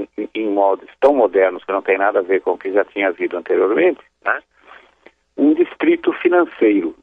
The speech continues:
Esse distrito financeiro, ele se destina a fazer, a transformar o Uruguai, ele é,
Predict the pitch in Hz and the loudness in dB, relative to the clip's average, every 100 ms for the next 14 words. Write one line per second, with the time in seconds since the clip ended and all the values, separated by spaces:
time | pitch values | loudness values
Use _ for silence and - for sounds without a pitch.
0 | - 415 - - - 113 104 - 113 101 | -2 0 0 -2 0 -2 -2 -2 -2 -2
1 | - 143 - - - 120 127 - 143 143 | 0 0 -2 -4 -2 0 -2 -6 -6 -6
2 | - - 127 143 160 - _ - _ _ | -4 -4 -2 0 -2 -6 _ -20 _ _
3 | - 120 - 131 110 113 120 139 147 120 | -2 -2 0 -2 2 4 6 6 4 2
4 | 131 147 - 131 101 95 92 104 95 104 | 0 0 2 0 2 2 2 0 2 4
5 | 135 123 90 101 117 | 4 2 2 2 6